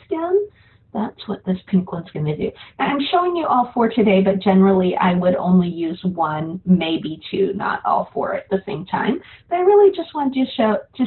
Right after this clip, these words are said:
show you what these primers do. They're nine dollars. They're a great price point, even a normal price of thirteen dollars. They're pretty awesome. I also found my favorite foundation. This is the one that I use every day. It's called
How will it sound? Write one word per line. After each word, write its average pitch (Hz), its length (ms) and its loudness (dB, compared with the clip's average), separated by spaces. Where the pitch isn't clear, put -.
show 226 120 2
you 214 200 4
what 196 200 2
these 202 220 0
primers 247 500 2
do. 370 300 4
They're 262 80 4
nine 180 300 6
dollars. 294 580 2
They're 165 200 0
a 151 40 -10
great 151 280 -4
price 294 360 -2
point, 294 240 -4
even 226 260 4
a 190 80 2
normal 185 380 6
price 254 380 0
of 185 180 0
thirteen 202 400 2
dollars. 254 440 0
They're 180 100 2
pretty 180 320 -4
awesome. 269 420 0
I 254 180 0
also 403 420 2
found 240 180 2
my 226 200 2
favorite 403 800 6
foundation. 190 760 2
This 190 140 2
is 294 120 -20
the 285 80 0
one 220 180 4
that 196 160 2
I 185 120 2
use 180 260 0
every 220 380 -2
day. 226 440 -4
It's - 240 2
called 185 380 0